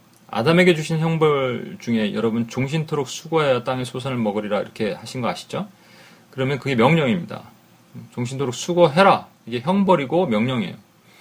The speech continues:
그런데 수고, 그 명령을 안 따라요. 명령을 대적해요.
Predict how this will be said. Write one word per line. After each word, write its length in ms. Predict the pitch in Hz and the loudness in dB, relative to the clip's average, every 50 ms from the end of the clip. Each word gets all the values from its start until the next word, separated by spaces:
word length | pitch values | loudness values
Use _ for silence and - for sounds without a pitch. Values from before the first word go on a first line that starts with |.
| - - - _ _ - | -20 -20 -20 _ _ -8
그런데 320 | 143 147 151 151 165 151 | -6 -4 0 0 0 0
수고, 520 | - - - - 202 190 202 190 185 - - - - | 0 -6 -10 -12 -8 -4 -4 -4 -4 -6 -12 -14 -8
그 80 | - 139 | -6 -4
명령을 500 | 127 117 120 123 139 143 147 156 - - | 0 0 0 0 0 -2 -2 -4 -4 -6
안 260 | - 117 117 123 120 - | -6 -6 -6 -6 -2 -2
따라요. 280 | 135 120 101 85 - - - _ _ _ _ _ _ _ _ _ _ _ _ | -2 -2 -2 -4 -8 -14 -20 _ _ _ _ _ _ _ _ _ _ _ _
명령을 540 | 135 123 113 117 139 151 160 165 165 160 160 | -8 -6 -4 -2 -2 0 0 2 0 0 2
대적해요. 500 | - 123 127 135 123 - - - 101 | 0 2 2 2 0 -2 -6 -10 -12